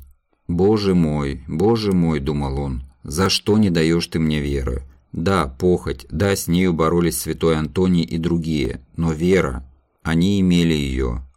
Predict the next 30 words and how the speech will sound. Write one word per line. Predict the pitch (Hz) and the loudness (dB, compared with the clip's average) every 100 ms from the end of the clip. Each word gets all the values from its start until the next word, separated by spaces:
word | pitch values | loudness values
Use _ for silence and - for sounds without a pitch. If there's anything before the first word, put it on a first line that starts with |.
| - | -8
а | 78 | -4
у | |
меня | 78 82 98 95 | 0 0 0 0
вот | 73 - | -4 -4
минуты, | 85 90 85 80 - 65 | 0 2 2 -2 -6 -6
часы, | - 85 - 85 69 - | -6 -4 -4 -2 -2 -4
дни, | 76 85 92 95 | -4 2 4 2
когда | 95 71 71 85 | 0 -2 2 2
нет | 85 82 78 | 2 0 0
её. | 76 64 60 - - _ _ _ _ - | -4 -4 -6 -8 -20 _ _ _ _ -4
Зачем | 87 104 - 95 78 | -2 0 0 0 2
весь | 80 - | 0 0
мир, | 90 95 95 101 - | 2 2 2 -2 -12
вся | - - 85 | -6 -2 0
прелесть | - 95 95 - - | 2 2 2 0 -4
его, | 69 64 58 58 - | -8 -6 -8 -12 -8
если | 80 90 - | -2 0 0
он | 90 85 | 2 2
греховен | 85 80 104 98 71 65 | 0 2 4 4 2 -4
и | - | -2
надо | 82 87 85 | 0 2 2
отречься | 82 82 73 - 73 | 2 0 0 -2 -4
от | 65 65 | -4 -4
него? | 65 58 58 - _ _ _ | -6 -6 -8 -12 _ _ _
Зачем | 95 87 87 117 117 | -4 -2 0 0 0
ты | 113 | -2
сделал | 95 87 85 73 69 | -2 2 2 2 0
этот | 73 67 | -4 -6
соблазн? | - 73 76 69 64 - 65 - _ | -6 -2 -2 -2 -4 -8 -10 -16 _
Соблазн. | - 95 87 90 73 - 60 | -6 -2 2 2 0 -4 -8